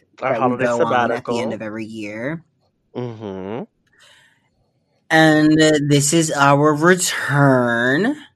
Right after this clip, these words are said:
Speaker 2: We're back.
Speaker 1: Mm-hmm.
Speaker 2: Well,
Speaker 1: Mm-hmm.
Speaker 2: last week was our return. We came back on Friday.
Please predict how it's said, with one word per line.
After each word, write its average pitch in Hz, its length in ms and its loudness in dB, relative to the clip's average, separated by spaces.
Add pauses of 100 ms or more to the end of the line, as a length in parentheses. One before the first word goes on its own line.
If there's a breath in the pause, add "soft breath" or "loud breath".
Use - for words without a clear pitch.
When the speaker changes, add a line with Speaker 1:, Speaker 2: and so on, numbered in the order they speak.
(160)
Speaker 2:
We're 131 140 2
back. 123 720 2
Speaker 1:
Mm-hmm. - 580 -14
Speaker 2:
Well, 135 460 6
Speaker 1:
Mm-hmm. 113 340 -10
Speaker 2:
last 202 320 4
week 135 200 2
was 113 240 -4 (120)
our 123 120 2
return. 104 560 -8
We 160 140 0
came 196 240 2
back 156 220 4
on 143 120 0
Friday. 117 560 -2